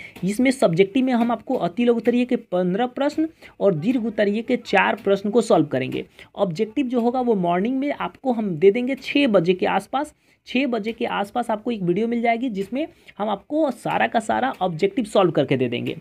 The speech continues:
तो अभी आपका ये जो सेशन है इसमें आपको याद रखिएगा सब्जेक्टिव, यानी कहने का मतलब है पचास नंबर का सब्जेक्टिव वही सॉल्व करने जा रहे हैं। आप कॉपी कलम तैयार कर लीजिए, एक एक क्वेश्चन बताते जाएंगे। चूँकि अब देखिए, अब यहाँ पे बोर्ड तो मेरे पास अभी है नहीं,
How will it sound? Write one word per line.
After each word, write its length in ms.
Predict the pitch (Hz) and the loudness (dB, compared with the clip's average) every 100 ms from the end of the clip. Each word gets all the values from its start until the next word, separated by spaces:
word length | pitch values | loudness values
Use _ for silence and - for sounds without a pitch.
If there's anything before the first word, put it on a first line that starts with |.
| - - - | -16 -20 -6
तो 60 | 247 | -2
अभी 260 | 214 202 285 | 0 2 2
आपका 460 | - - 185 - 277 | 2 -6 -6 -4 -2
ये 180 | 254 | -2
जो 160 | 233 247 | -2 -4
सेशन 360 | - 190 214 196 | 0 0 2 0
है 200 | 269 359 _ _ | -2 -4 _ _
इसमें 300 | 175 180 269 | -10 -6 -2
आपको 400 | 277 196 202 - 202 | 0 -2 -4 -4 0
याद 240 | 190 185 | 0 0
रखिएगा 280 | 202 254 302 | -2 -2 -2
सब्जेक्टिव, 600 | - 196 156 190 - 269 | 0 0 2 0 0 0
यानी 180 | 233 220 | 0 0
कहने 300 | 220 196 262 | 0 0 0
का 100 | 247 | -2
मतलब 280 | 196 - 208 | -2 0 0
है 100 | 247 | 0
पचास 560 | - 208 202 208 269 - | -2 -4 -2 -2 -4 -6
नंबर 260 | 196 180 185 | -6 -4 -4
का 140 | 247 | -4
सब्जेक्टिव 460 | 247 160 170 175 214 | -4 -4 -4 -2 0
वही 100 | 202 | 0
सॉल्व 220 | 196 180 | 2 2
करने 240 | 156 151 135 | 2 2 2
जा 140 | 117 | 0
रहे 100 | 110 | -2
हैं। 100 | - _ _ _ _ _ _ - | -10 _ _ _ _ _ _ -10
आप 140 | 175 | -10
कॉपी 260 | - 160 156 | -4 -4 -2
कलम 260 | 214 240 240 | 0 0 2
तैयार 280 | 247 247 247 | 2 2 0
कर 160 | 247 | -2
लीजिए, 360 | 247 247 262 349 - - - - | 0 0 -2 -2 -6 -20 -8 -2
एक 160 | 208 | 2
एक 120 | 311 - | 0 2
क्वेश्चन 300 | 233 220 247 | -2 0 0
बताते 360 | 226 202 269 | 0 0 0
जाएंगे। 300 | 262 262 262 | -2 0 0
चूँकि 260 | 339 - 277 | -2 -4 -4
अब 180 | 254 202 | -2 0
देखिए, 240 | 175 - | 0 0
अब 160 | 240 240 | -2 2
यहाँ 200 | 254 233 | 0 0
पे 60 | 254 | -4
बोर्ड 380 | 160 180 240 254 | -2 0 0 -2
तो 160 | - | -6
मेरे 280 | 226 226 220 | -6 -2 -2
पास 200 | 220 208 | -2 -2
अभी 140 | 220 208 | 0 0
है 140 | 202 | 2
नहीं, 140 | 202 | 0